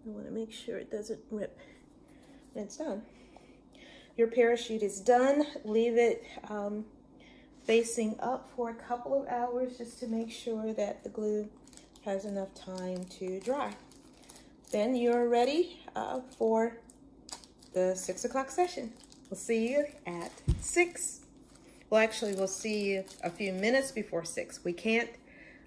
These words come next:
log on at six and start at six. So you have to log on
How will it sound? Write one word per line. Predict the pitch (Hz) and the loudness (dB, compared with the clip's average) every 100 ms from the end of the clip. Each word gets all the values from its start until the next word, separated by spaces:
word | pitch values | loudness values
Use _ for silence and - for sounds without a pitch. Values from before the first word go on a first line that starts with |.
| - | -2
log | 180 220 254 240 | 4 8 10 8
on | 269 269 | 8 6
at | 240 226 | 4 0
six | - 202 - | 0 0 0
and | 196 190 | -6 -4
start | - 214 202 | 0 2 4
at | 180 - | 2 -2
six. | - - - | -8 -8 -8
So | 131 | -4
you | 170 | -2
have | 165 | -4
to | 160 | -2
log | 170 180 196 202 | 0 2 2 0
on | 196 190 190 | 0 -2 -4